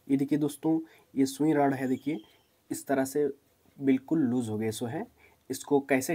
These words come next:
ठीक करना है इस वीडियो में हम बताएंगे। ये देखिए, यहाँ इस तरह से शटल के अंदर जाके लग रहा है और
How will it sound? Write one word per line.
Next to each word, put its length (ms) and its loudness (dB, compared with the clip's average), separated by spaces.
ठीक 220 -2
करना 260 0
है 220 -6
इस 200 -8
वीडियो 320 4
में 140 4
हम 200 -2
बताएंगे। 480 -2
ये 100 2
देखिए, 320 -8
यहाँ 240 -2
इस 180 -6
तरह 180 2
से 160 0
शटल 320 -2
के 140 -2
अंदर 260 2
जाके 280 -2
लग 180 0
रहा 220 -2
है 140 -8
और 260 -2